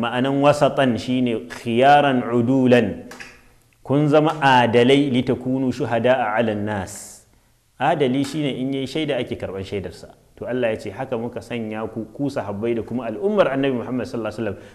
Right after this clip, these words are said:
domin ku yi zama masu yi ba da shaida ga mutanen nan da suka rigaye ku,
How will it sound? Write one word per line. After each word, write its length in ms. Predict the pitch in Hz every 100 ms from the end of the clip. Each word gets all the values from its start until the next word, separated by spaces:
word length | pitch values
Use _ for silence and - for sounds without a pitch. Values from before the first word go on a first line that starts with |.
| -
domin 280 | 117 147 185
ku 80 | 190
yi 240 | 139 139 156
zama 240 | 131 156
masu 360 | 160 139 117 143
yi 60 | 143
ba 240 | 143 156
da 80 | 139
shaida 440 | 113 143 143 131 113
ga 120 | 98 117
mutanen 680 | 131 147 143 123 120 131 127
nan 140 | 117
da 60 | 104
suka 200 | 101 101
rigaye 280 | 95 95 98
ku, 120 | 98